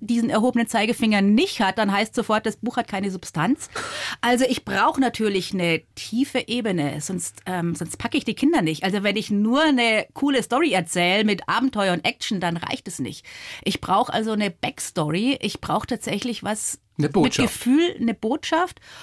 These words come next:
Speaker 1: Und die Botschaft transportieren, dass mir da diese magischen Tiere eingefallen sind, war wirklich genial. Ich weiß es auch nicht mehr so ganz genau, wie es genau war.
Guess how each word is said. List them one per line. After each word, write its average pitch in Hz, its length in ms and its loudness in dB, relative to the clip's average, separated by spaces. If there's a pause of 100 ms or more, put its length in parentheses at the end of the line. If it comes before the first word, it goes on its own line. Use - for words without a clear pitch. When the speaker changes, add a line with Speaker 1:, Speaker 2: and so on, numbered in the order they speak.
(300)
Speaker 1:
Und 247 200 2 (160)
die 285 120 2
Botschaft 277 500 -2
transportieren, 254 880 -2
dass 190 240 -4 (200)
mir 240 180 0
da 262 60 2
diese 233 220 -2
magischen 233 360 -2
Tiere 262 340 -2
eingefallen 214 720 -4
sind, 247 320 0
war 214 300 -2
wirklich 262 280 0
genial. 233 480 2
Ich 269 160 0
weiß 233 200 2
es 254 80 0
auch 240 120 4
nicht 247 140 2
mehr 233 100 2
so 214 80 -2
ganz 214 240 0
genau, 277 380 4
wie 269 140 0
es 285 100 -8
genau 233 380 0
war. 226 220 2